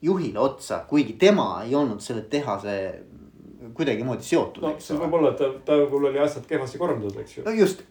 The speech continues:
Speaker 1: okei,
Speaker 2: Jah.
Speaker 1: vahet pole, eks ole, aga tal on nagu kohe nagu, et keegi, kes panna nii-öelda süüpinki, on ju, nii-öelda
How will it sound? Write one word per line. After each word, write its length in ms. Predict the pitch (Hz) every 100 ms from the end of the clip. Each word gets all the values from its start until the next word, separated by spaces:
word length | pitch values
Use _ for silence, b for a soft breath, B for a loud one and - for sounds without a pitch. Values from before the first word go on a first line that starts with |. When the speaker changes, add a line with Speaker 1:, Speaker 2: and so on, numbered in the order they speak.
| -
Speaker 1:
okei, 480 | 170 202 - 98 95
Speaker 2:
Jah. 100 | 151
Speaker 1:
vahet 240 | 226 220
pole, 240 | 196 113 95
eks 160 | -
ole, 140 | 110 -
aga 200 | 135 143
tal 220 | 196 202
on 60 | 147
nagu 200 | 139 123
kohe 280 | - 185 147 110
nagu, 300 | 107 110 107
et 180 | - -
keegi, 380 | - 156 110 113
kes 180 | 117 -
panna 300 | 135 127 110
nii-öelda 460 | 120 117 107 98
süüpinki, 680 | 107 170 156 107 95 - 92
on 200 | 82 71
ju, 100 | 78 - B B -
nii-öelda 420 | 135 127 95 101